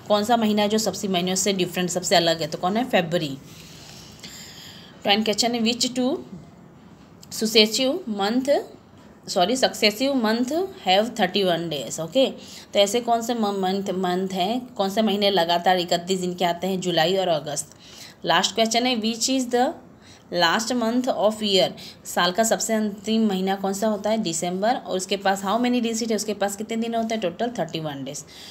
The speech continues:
तो स्टूडेंट, पेज नंबर वन हंड्रेड थर्टी थ्री तक ये क्वेश्चन आंसर आपको करना है आपकी वर्कबुक्स में। Now नेक्स्ट पेज टर्न करेंगे। Question twelve, answer the question on the basic of the picture given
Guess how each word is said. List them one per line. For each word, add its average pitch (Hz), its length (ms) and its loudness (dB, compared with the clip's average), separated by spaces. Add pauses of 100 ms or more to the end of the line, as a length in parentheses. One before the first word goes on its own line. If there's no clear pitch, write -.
(240)
तो 214 60 -8
स्टूडेंट, 294 340 0
पेज 180 240 2
नंबर 180 180 2
वन 185 460 -4
हंड्रेड 196 280 -2
थर्टी 196 240 0
थ्री 196 200 -6
तक 214 120 -2
ये 202 60 -2
क्वेश्चन 185 320 -2
आंसर 170 260 -2
आपको 175 240 0
करना 170 280 0
है 160 80 0
आपकी 160 140 -4
वर्कबुक्स 151 500 -4
में। 156 80 -6
Now 151 180 -4
नेक्स्ट 160 260 -2
पेज 220 180 -2
टर्न 208 180 0
करेंगे। 208 440 0 (1800)
Question 240 340 -2
twelve, 214 260 4 (920)
answer 226 400 2
the 285 120 0
question 240 400 2
on 233 140 0
the 214 100 -4
basic 240 640 0
of 202 180 0
the 233 100 0 (100)
picture 214 320 -2
given 214 340 0